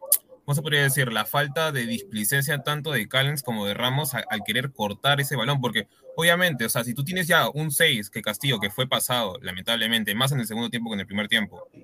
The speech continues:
que de alguna manera perdió, este, balones, al momento de tú, o sea, si ya, si el seis perdió el balón, se supone que el primero en salir tendría que ser o Ramos o Callens. Y ahí es donde prácticamente la defensa falló y, y se vio claramente en varias jugadas que,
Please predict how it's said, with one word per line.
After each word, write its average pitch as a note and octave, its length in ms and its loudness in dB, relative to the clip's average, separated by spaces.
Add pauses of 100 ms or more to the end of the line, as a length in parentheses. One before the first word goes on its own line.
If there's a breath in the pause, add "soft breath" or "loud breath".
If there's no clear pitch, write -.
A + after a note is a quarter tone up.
(320)
que A2+ 100 0
de - 20 4
alguna B2+ 200 2
manera C3 280 0
perdió, B2+ 520 -2 (120)
este, G#2+ 300 -2
balones, B2 600 0 (480)
al A#2+ 100 2
momento E3+ 420 2
de D3+ 140 0
tú, D#3+ 220 -2
o E3+ 60 -2
sea, A2+ 320 -2 (460)
si D3+ 280 -2
ya, E3 180 8
si - 140 0
el B2+ 100 2
seis G#3+ 200 4
perdió D#3+ 260 -2
el E3+ 60 -2
balón, C#3+ 240 0
se C3+ 100 -4
supone C#3+ 340 -2
que B2+ 80 -4
el G#2+ 60 -4
primero A#2+ 240 -2
en D#3 80 -2
salir B2+ 260 -4
tendría B2 300 0
que A#2 120 -4
ser A#2+ 220 -4
o G2 200 -4
Ramos F3 560 -2
o G2+ 180 -12
Callens. C3+ 640 0 (480)
Y A2+ 100 -8
ahí C3+ 160 2
es E3 80 2
donde D#3+ 260 -2
prácticamente C#3 600 0
la A#2 140 4
defensa C#3 440 0
falló A2+ 400 0
y, F#2+ 380 -2
y A2+ 120 -6
se G#2 160 0
vio C3+ 220 0
claramente C#3+ 800 0
en F#2+ 140 -6
varias C#3 300 2
jugadas A#2+ 440 -2
que, F#2 340 -4